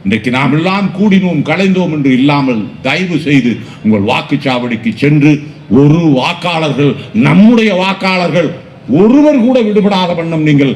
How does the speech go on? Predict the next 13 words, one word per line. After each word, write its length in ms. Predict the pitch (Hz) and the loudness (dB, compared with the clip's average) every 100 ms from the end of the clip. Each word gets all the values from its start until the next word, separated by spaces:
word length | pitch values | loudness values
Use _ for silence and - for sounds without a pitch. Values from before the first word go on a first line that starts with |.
| - - | -6 -10
அதிலே 320 | - 143 139 123 - - | -2 2 2 0 -6 -4
உங்களை 260 | 123 131 120 143 | 0 2 4 4
ஈடுபடுத்திக் 480 | 175 151 147 143 139 | 4 2 0 -2 -2
கொள்ள 140 | 131 | -2
வேண்டும் 400 | 120 139 170 147 143 | 0 -2 -2 -2 -2
என்று 200 | 127 117 - - | -2 -4 -10 -10
உங்கள் 260 | 101 104 98 | -4 -4 -2
பாத 240 | 131 143 123 | -2 -2 -4
மலர்களை 380 | 131 127 123 110 139 | -4 -2 -2 0 -2
தொட்டுக்கொண்டு, 540 | 139 156 143 147 156 147 - - - - - - - 1077 - - - - - - - - | 0 0 2 2 2 -2 -12 -18 -16 -14 -12 -12 -14 -18 -20 -20 -20 -20 -20 -18 -20 -6
இன்றைக்கு 320 | 101 117 117 139 | 0 0 0 0
இருக்கிற 280 | 190 185 165 147 | 0 0 -2 -2
ஆட்சியை 320 | 165 220 170 | -4 -6 0